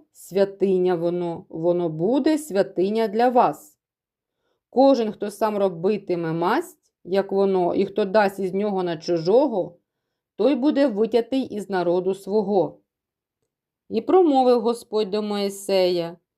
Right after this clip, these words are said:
Візьми собі пахощів, бальзаму, іониху і хелбану, пахощів та чистого ладану, кожне буде в рівній частині.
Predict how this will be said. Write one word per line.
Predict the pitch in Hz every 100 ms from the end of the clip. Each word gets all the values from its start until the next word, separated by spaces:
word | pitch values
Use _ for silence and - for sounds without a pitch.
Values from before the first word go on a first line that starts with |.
| _ _ -
Візьми | 170 311 320 269 226
собі | 220 196 190
пахощів, | 196 165 165 175 254 254 - 277 277 277 190
бальзаму, | 185 190 170 170 185 208 240 240 233 _ _ _ -
іониху | 208 190 185 214 262 - 254 -
і | 196
хелбану, | - 185 175 170 196 240 254 240 240 _ _ _ _ -
пахощів | 202 220 247 269 262 - 269 247
та | 190
чистого | 190 - 220 - 190 185 170
ладану, | 165 175 196 240 269 269 277 _ _ _
кожне | 190 233 269 311 302
буде | 233 233 240 269
в | 202
рівній | 190 208 208 208
частині. | - 220 - 196 175 151 147